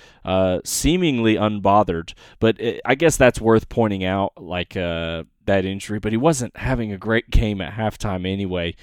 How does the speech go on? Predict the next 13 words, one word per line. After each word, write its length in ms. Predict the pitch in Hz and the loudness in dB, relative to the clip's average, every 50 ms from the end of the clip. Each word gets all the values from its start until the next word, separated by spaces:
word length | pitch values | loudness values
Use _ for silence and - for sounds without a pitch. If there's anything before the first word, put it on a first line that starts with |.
| - - - - - _ | -20 -20 -20 -20 -18 _
even 300 | - 120 113 104 107 101 | -2 -2 0 0 -2 -4
before 380 | 90 92 - - 104 98 95 95 | -4 -8 -6 -2 0 0 0 2
that. 240 | 92 92 92 92 - | 2 0 0 0 -2
And 140 | 117 135 | -4 -4
I, 100 | 139 139 - | -4 -4 -4
and 220 | - 143 139 127 - - | -4 -6 -6 -6 -2 -2
I 120 | 139 127 | 0 0
think 360 | 135 - - - 165 156 135 | 0 -4 -2 -2 -2 -2 -2
he 200 | - - - 127 | -6 0 0 2
would 180 | 117 107 101 _ | 2 2 -2 _
tell 240 | - - 107 95 95 | -4 -2 -2 -2 -2
you 140 | 98 95 90 | -2 -2 -2
that. 260 | 98 98 98 95 - | 0 0 0 -2 -4